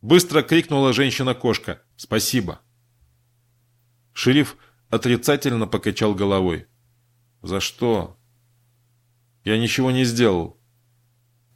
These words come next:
Я виноват". "Нет!" — перебила его женщина-кошка. "Ты ни в чём не виноват!" "Прощай". Она схватила Майку за руку,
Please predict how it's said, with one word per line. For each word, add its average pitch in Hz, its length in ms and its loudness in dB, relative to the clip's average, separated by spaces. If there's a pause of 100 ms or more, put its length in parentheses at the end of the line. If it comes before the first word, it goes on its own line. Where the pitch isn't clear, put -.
(120)
Я 101 480 2 (960)
виноват". 95 640 -2 (1700)
"Нет!" — 131 520 4 (760)
перебила 120 460 2
его 113 320 0
женщина-кошка. 104 920 -4 (760)
"Ты 139 120 6
ни 160 80 4
в - 60 0
чём 170 180 2
не 156 80 0
виноват!" 135 500 0 (2000)
"Прощай". 90 580 -6 (1600)
Она 147 260 2
схватила 127 500 0
Майку 123 340 0
за 110 180 2
руку, 92 400 -6